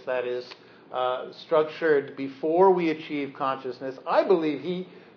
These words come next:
from reading the Buddha, I think he believed that it came from previous lives. Today, uh, as a more psychologically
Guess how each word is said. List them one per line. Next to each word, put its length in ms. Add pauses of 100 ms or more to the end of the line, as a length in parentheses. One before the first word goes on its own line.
(320)
from 180
reading 280
the 80
Buddha, 420
I 160
think 200
he 160
believed 420
that 120
it 180
came 220
from 160
previous 560
lives. 640 (420)
Today, 760
uh, 460
as 240
a 80
more 240
psychologically 1300